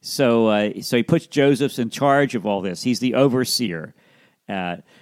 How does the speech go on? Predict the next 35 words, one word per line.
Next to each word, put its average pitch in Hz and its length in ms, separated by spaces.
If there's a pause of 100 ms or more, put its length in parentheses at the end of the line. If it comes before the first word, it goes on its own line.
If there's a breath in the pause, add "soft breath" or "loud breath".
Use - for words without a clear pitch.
(140 soft breath)
and 110 240
verse 117 320
thirty-five, 127 480
"Let 117 120
them 123 160
gather 135 360
all 120 220
the 123 160
excess 127 400
of 117 100
food 123 320
from 107 380 (180 soft breath)
during 127 240
these 110 200
good 139 260
years 120 320
that 104 100
are 107 80
coming 143 540
under 104 180
Pharaoh's 113 400
authority, 135 560
store 113 320
the 101 80
grain 110 320
in 98 180
the 85 60
cities 151 560
so 110 180
they 95 140
may 95 160
preserve 110 420
it 110 80
as 101 140
food. 151 420